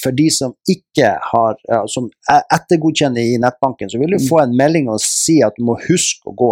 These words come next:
Speaker 1: ettergodkjent i nettbanken.
Speaker 2: Riktig.
Speaker 1: Så det skal være egentlig ganske greit, så, så, så gå inn på hjelpesenteret vårt, vi
Speaker 2: Mm.
Speaker 1: sier det jo hver gang, men det er viktig.
Speaker 2: Mm.
Speaker 1: Gå inn der, les hvordan det her fungerer,
Speaker 2: Mm.
Speaker 1: pass på at kundenummeret er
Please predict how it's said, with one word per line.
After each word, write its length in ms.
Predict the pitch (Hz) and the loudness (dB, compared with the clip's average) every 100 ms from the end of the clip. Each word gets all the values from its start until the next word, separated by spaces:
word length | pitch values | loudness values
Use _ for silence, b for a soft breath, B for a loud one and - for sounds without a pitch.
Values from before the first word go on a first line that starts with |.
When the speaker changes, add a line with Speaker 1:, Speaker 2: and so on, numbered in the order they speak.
| 90 | 0
Speaker 1:
ettergodkjent 720 | 110 - 60 57 - 50 50 | -4 -4 -8 -8 -10 -10 -14
i 80 | 50 | -16
nettbanken. 480 | 50 - _ _ _ _ _ _ | -16 -18 _ _ _ _ _ _
Speaker 2:
Riktig. 240 | - - - _ _ _ B B B B B | -18 -18 -20 _ _ _ B B B B B
Speaker 1:
Så 160 | - 135 | -8 -2
det 140 | 151 | -2
skal 400 | - - 247 165 | -2 2 4 4
være 320 | 151 196 190 | 6 6 4
egentlig 240 | 135 160 135 | 2 0 0
ganske 300 | 151 160 135 | 0 0 2
greit, 320 | 147 170 110 | 4 4 2
så, 240 | - 151 - | -2 -2 -2
så, 240 | 117 - 151 143 139 131 117 | -6 -4 -2 0 -2 -4 -8
så 160 | 120 160 | -6 -6
gå 300 | 160 143 254 240 | -2 2 2 2
inn 240 | 220 208 | 0 -2
på 160 | - 151 | -2 2
hjelpesenteret 500 | 170 180 170 180 185 185 | 2 2 0 0 0 0
vårt, 160 | 196 - - | 0 -4 -4
vi 140 | 143 | -2
Speaker 2:
Mm. 60 | 135 | 0
Speaker 1:
sier 160 | - 180 | 0 0
det 80 | 143 | 0
jo 80 | |
hver 220 | 123 139 143 | 2 2 0
gang, 160 | 151 | -2
men 100 | 139 120 | -4 -2
det 60 | 135 | 0
er 60 | 135 | 0
viktig. 240 | 127 190 180 | 0 0 -2
Speaker 2:
Mm. 0 | b b b - | b b b -2
Speaker 1:
Gå 120 | 214 220 | 0 2
inn 160 | 196 190 | -2 4
der, 320 | 180 196 196 _ _ _ _ _ _ _ 143 | 4 4 0 _ _ _ _ _ _ _ 0
les 420 | 156 196 196 - | 6 6 6 0
hvordan 320 | - 180 165 | -4 -2 0
det 80 | 147 | 0
her 140 | 151 156 | 0 0
fungerer, 500 | 147 160 165 170 160 | 0 0 2 0 -2
Speaker 2:
Mm. 260 | 135 123 - _ _ - | -2 -2 -4 _ _ -4
Speaker 1:
pass 280 | - - - _ | -2 -2 -6 _
på 80 | 185 147 | 4 4
at 140 | - - - | 2 -4 -2
kundenummeret 540 | 185 180 180 175 | 0 0 0 2
er 20 | 165 | 2